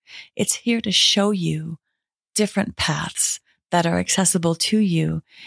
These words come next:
in a way that you might not have seen before. And I think it's so valuable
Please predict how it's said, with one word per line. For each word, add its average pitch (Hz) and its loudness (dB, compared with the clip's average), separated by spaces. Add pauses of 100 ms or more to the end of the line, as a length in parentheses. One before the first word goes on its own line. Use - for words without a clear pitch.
(140)
in 208 4
a 208 4
way 202 4
that 190 2
you 190 6
might 175 4
not 165 0
have 156 0
seen 147 0
before. 139 -10 (1200)
And 196 2
I 208 2
think 240 2
it's - 0
so 233 2
valuable 185 2